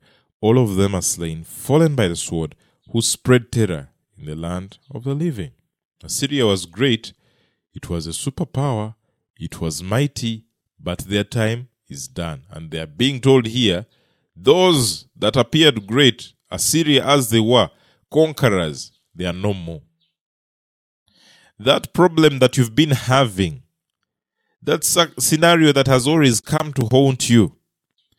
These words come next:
a time comes when it is no more. And I declare that upon your life today, that may the loving kindness of God, may the favor of God come and fill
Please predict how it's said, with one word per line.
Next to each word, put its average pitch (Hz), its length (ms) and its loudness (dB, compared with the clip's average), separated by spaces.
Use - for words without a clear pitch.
a 110 80 0
time 170 340 2
comes 156 340 2
when 143 200 6
it 131 140 0
is 104 160 0
no 117 180 2
more. 85 260 -8
And 110 180 -2
I 120 60 4
declare 143 380 2
that 127 180 2
upon 117 320 0
your 101 100 2
life 98 240 2
today, 76 400 -10
that 120 220 0
may 139 220 4
the 135 200 4
loving 156 580 2
kindness 160 520 -2
of 90 260 0
God, 107 320 2
may 110 160 -2
the 117 100 -2
favor 165 480 4
of 90 220 4
God 117 400 2
come 160 320 -6
and 98 220 -6
fill 151 480 -2